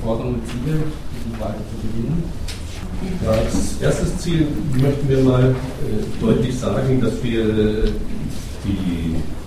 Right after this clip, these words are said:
Speaker 2: Initiativen, äh, des Herrn Stadtrats, äh, Reinhard Pokorny, äh, und auch der Ministerin für Kunst und Kultur, äh,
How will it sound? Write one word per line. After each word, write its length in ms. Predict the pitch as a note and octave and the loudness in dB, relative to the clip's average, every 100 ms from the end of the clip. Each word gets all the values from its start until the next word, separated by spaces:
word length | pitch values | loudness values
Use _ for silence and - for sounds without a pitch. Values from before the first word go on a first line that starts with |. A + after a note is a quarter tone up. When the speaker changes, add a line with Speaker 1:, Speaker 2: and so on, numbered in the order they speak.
| - - | -4 -4
Speaker 2:
Initiativen, 1120 | F#2+ F#2+ F#2+ - D3 C3+ C3+ B2 A#2+ B2+ B2 - - - - - | -2 -2 -4 -2 -2 4 6 6 6 4 2 -2 -6 -6 -6 0
äh, 40 | G2 G2 F#2+ F#2+ F#2 F#2 | 2 4 2 0 -2 -2
des 160 | F#2+ - | -4 -4
Herrn 140 | G2 F#2+ | -4 -2
Stadtrats, 800 | G3 - - - - - - G2+ | -2 0 0 0 -2 -6 -6 -4
äh, 80 | F#2+ F#2 | -4 -4
Reinhard 240 | F#2 F#2+ - | -4 -4 -4
Pokorny, 560 | - - B2 D3 D3 C#3 | -4 -2 0 2 2 2
äh, 40 | C#3 - - - - - G#2+ | 0 0 -6 -4 -4 -2 0
und 240 | G#2+ G#2+ G#2+ | 0 2 0
auch 120 | G#2 G#2+ | 0 2
der 80 | |
Ministerin 580 | G#2 B2+ - - G#2+ G#2+ | 4 4 2 0 0 0
für 120 | G#2+ - | 0 0
Kunst 200 | A2 - | -2 -2
und 100 | G2 G2 | -2 -2
Kultur, 480 | F#2+ - D#3 D#3 D#3 - - - - | -2 0 2 2 2 0 -4 -4 -2
äh, 480 | A#2+ A2+ A2 G#2+ A2 | 0 2 2 2 2